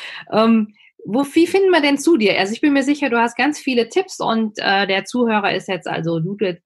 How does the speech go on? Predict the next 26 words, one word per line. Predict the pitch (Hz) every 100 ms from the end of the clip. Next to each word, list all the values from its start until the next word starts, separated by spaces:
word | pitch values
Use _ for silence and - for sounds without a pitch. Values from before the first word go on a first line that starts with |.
| _ _ -
der | 175 208 214
du | 190
das | 185 -
da | 170
draußen | 170 180 190 170
jetzt | 160 165 160
schon | 196 180
hörst, | 196 208 240 -
bestimmt | 202 - 214 208
auch | 190
schon | - 185
ganz | 180 202 -
heiß | 208 -
drauf, | 185 190
noch | 202 196
mehr | 196 220
von | 202 185
dir | 175 170 196 -
zu | - 190
sehen | 165 190 202 247 294
und | - 185
zu | -
lesen | 190 185 208 226 226 208
und | 220
zu | - 240 226
hören. | 208 190 160 160 220